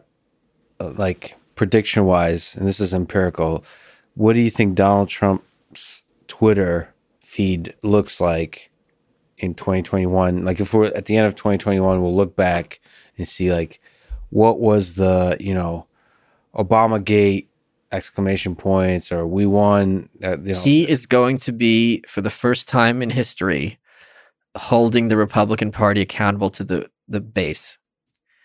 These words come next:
Speaker 2: We've never had that happen before. I th-, uh, I think he's going to be holding their feet to the fire, uh, radicalizing them.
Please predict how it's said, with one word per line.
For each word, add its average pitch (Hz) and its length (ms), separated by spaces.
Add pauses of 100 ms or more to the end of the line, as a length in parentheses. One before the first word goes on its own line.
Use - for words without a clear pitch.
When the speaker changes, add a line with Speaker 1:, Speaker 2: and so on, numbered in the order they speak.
(280)
Speaker 2:
We've 110 220
never 110 300
had 117 200
that 98 140
happen 95 320
before. 80 580
I 104 120
th-, - 180
uh, 101 240
I 98 100
think 104 280
he's 101 240
going 104 240
to 95 100
be 95 260
holding 107 320
their 98 100
feet - 220
to 98 80
the 98 100
fire, 107 520 (480)
uh, 95 220
radicalizing 104 720
them. 110 240